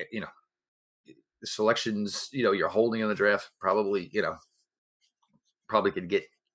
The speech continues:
even money, I guess, but maybe they want somebody proven, you know, feeling where the state of the team is, state of the defense, and certainly the skill players.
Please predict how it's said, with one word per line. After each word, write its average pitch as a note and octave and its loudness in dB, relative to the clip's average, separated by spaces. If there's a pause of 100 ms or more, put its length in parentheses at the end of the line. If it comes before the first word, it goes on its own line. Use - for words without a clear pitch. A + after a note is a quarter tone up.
(140)
even A#2 -2 (160)
money, A2+ -2 (140)
I G2+ -4
guess, A2 -2
but - -2
maybe G#2 0
they G2+ 4
want G2 -2
somebody F#2+ -2
proven, G2 -2 (480)
you G#2 -2
know, F2 0
feeling G2 4
where F#2 2
the - -4
state G#2 2
of F2 -6
the F2+ -6
team G2 -4
is, F#2 -2
state F2+ 0
of E2 -6
the F2 -12
defense, F2+ -8
and - -12
certainly F2+ -6
the F2 -12
skill F#2 0
players. F#2 2